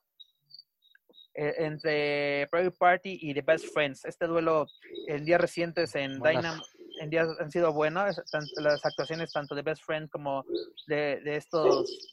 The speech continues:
Speaker 1: de la fiesta privada, como sería en español.
Speaker 2: Ujú.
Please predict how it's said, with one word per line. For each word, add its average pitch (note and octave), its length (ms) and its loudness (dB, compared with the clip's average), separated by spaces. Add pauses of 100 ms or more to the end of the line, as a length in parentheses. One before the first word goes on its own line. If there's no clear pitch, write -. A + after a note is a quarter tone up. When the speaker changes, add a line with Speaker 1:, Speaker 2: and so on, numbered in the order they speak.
(200)
Speaker 1:
de E3 80 0
la D3+ 100 6
fiesta F3+ 360 4
privada, D#3 420 8
como C#3+ 380 -4
sería D3 240 -2
en D#3+ 60 -2
español. C#3+ 500 -4
Speaker 2:
Ujú. - 100 -20